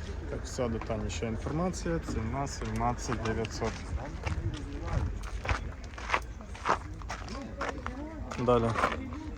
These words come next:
Citroen дві тисячі дев'ятнадцятого року, один і п'ять дизель, номер <clears throat> телефону, ціна десять двісті. Далі Audi.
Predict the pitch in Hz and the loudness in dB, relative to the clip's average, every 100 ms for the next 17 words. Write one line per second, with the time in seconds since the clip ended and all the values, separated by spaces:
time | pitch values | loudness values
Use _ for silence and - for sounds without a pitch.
0 | - - 127 104 131 123 120 - - - | -4 -2 -2 4 6 6 4 0 -2 -2
1 | - - 113 120 - 117 - - 120 113 | -4 -4 0 0 2 2 2 0 0 2
2 | 110 113 110 123 117 - - 120 127 170 | 6 6 6 2 2 2 2 2 4 2
3 | 180 180 170 - - - - - 127 117 | 2 4 4 0 -6 -6 -6 -4 0 0
4 | 107 - 120 156 160 147 131 - - 131 | 0 0 2 4 4 2 -2 -2 2 4
5 | 123 117 113 - - - - - 175 - | 4 2 0 -4 -6 -2 2 4 4 4
6 | 127 120 156 170 151 - - - - - | 2 4 4 4 0 0 -2 0 -2 -2
7 | - - - - - - 117 113 117 113 | -4 -4 -4 -6 -6 -4 0 2 4 4
8 | 110 110 104 - - - - - - - | 2 2 0 0 -2 -2 2 2 0 -8
9 | - - - - - - - - - - | -8 -4 -4 -4 -6 -2 -2 -2 -4 -4
10 | - - - - - - - - - - | -4 -4 -6 -4 -6 -4 -6 -6 -8 -8
11 | - - - - - - - - - - | -6 -8 -8 -8 -6 -6 -6 -6 -6 -8
12 | - - - - - - 127 127 127 135 | -2 -2 -2 -4 -2 8 12 12 12 12
13 | 139 156 202 | 12 12 8